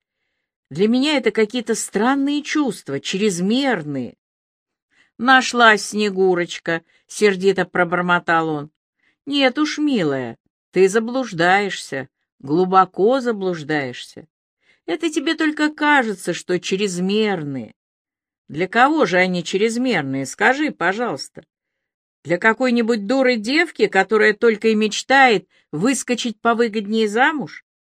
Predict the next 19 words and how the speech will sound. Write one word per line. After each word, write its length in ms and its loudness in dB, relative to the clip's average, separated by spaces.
Почему 640 0
ты 180 0
хочешь 540 -6
ей 180 -4
уподобиться?» 840 -4
Але 240 -2
показалось, 640 2
что 220 -2
даже 340 2
брови 500 2
у 80 2
него 460 0
взъерошились 920 2
от 140 -4
возмущения. 840 -4
«Да 120 0
я 220 0
не 160 -2
хочу!» 760 -2